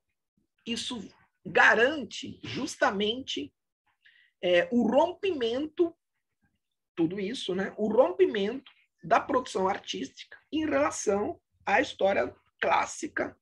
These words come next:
da representação da arte, porque liberta o artista da necessidade de imitar o objeto. Então, o que a modernidade,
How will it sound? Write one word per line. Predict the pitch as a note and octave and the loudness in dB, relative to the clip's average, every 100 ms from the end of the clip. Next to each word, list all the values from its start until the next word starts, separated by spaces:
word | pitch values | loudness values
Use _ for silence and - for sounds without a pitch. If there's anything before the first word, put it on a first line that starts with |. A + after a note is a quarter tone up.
| _ | _
da | - G3 E3+ F#3 F3+ F3+ F3+ F3+ F3 F3 F3 | -12 -10 2 2 4 2 2 2 0 0 0
representação | F3+ F3+ F3 F3 F3 F3+ | -2 -2 -2 -2 -6 -4
da | F3 E3+ | -2 0
arte, | C#3+ - - - | 0 -4 -14 -12
porque | - E3+ A3+ | -8 2 4
liberta | C4 C#4 B2 A3 - C#4 - C#3+ | 4 2 4 6 6 4 2 2
o | C#3 | 4
artista | C3+ - - D#3+ - - | 2 -2 -2 -2 -2 -8
da | D3+ G3 | 2 2
necessidade | A#3 A#3 F4+ F4+ G#4 A#3+ F#3 F3+ F#3 F3+ | 2 -2 -2 -4 -2 2 2 2 -2 -6
de | G3+ | -6
imitar | G#3+ G#3 D3+ | -8 -2 0
o | D3 | 2
objeto. | D3 D#3 C4 - - _ _ _ - - - - | -2 -8 -12 -12 -14 _ _ _ -20 -18 -18 0
Então, | - - | 2 4
o | C4+ | 2
que | G#3 - | 4 4
a | F#4 | 4
modernidade, | F4 C4+ A3 G3 F3+ D#3 C#3 B2 - | 2 2 0 0 2 2 2 -2 -8